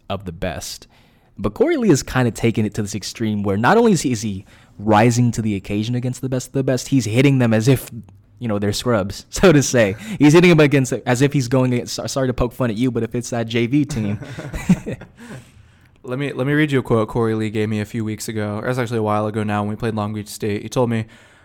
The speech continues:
Speaker 2: "We're gonna come out and we're gonna play the same baseball no matter who they are. So if it's L S U, if it's Cal Poly, if it's Long Beach, doesn't really matter. Just coming out with that fire is the biggest thing for our team."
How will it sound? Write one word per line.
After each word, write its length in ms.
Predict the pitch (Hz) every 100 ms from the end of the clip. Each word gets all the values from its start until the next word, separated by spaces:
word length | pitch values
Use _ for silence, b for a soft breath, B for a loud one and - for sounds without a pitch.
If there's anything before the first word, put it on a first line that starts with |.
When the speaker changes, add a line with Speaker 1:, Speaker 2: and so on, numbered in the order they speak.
| b -
Speaker 2:
"We're 80 |
gonna 120 | 139 147
come 220 | 156 135
out 180 | 120 117
and 80 |
we're 60 | 117
gonna 140 | 120
play 160 | 123 110
the 80 | 110
same 240 | 131 127
baseball 400 | 113 110 - 107
no 80 | 107
matter 220 | 107 107
who 100 | 117
they 140 | 110 104
are. 280 | 101 101 - _
So 180 | - 113
if 80 |
it's 140 | 110 -
L 160 | 127
S 160 | 139 135
U, 180 | 135 139
if 100 | 135
it's 120 | -
Cal 240 | 127 120
Poly, 340 | 127 120 123 120
if 80 | 110
it's 160 | -
Long 240 | 110 117 120
Beach, 380 | 123 123 -
doesn't 240 | 113 113 110
really 180 | 107 107
matter. 380 | 101 101 101 - b b b
Just 160 | -
coming 180 | 131 135
out 140 | 135
with 80 | 131
that 160 | 127 117
fire 240 | 117 113
is 100 | 113
the 60 | 107
biggest 280 | 113 110 -
thing 200 | 110 110
for 160 | 110
our 100 | 107
team." 400 | - 110 104 104